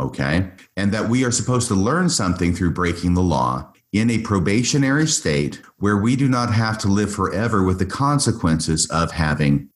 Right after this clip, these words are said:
broken the law. And it is possible that what we are supposed to learn, though I'm not gonna say this is exhaustive or anything, or even that I'm right,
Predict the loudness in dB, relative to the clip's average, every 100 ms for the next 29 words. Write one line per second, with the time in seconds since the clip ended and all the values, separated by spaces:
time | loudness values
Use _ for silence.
0 | _ 0 0 2 2 2 0 -2 -6 -16
1 | -12 -2 0 2 0 0 0 0 2 2
2 | 2 2 0 0 0 2 2 2 0 0
3 | 0 0 0 2 2 2 2 2 0 0
4 | 0 2 2 0 2 0 0 0 0 0
5 | -2 0 0 -2 -6 -16 -4 -2 0 0
6 | 0 0 0 0 2 0 0 0 0 -4
7 | -8